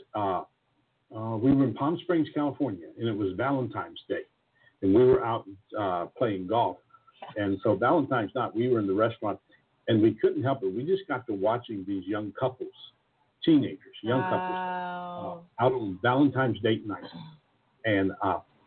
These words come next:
Speaker 1: you know, it just got to be so interesting because, uh,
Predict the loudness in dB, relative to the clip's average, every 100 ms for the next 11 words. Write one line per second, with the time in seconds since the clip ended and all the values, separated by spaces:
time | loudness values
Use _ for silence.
0 | _ 2 4 4 2 -2 0 -2 0 -2
1 | 0 0 2 2 0 -4 -4 -6 -4 -4
2 | 0 -2 -2 _ _ _ _ -8 -4 -4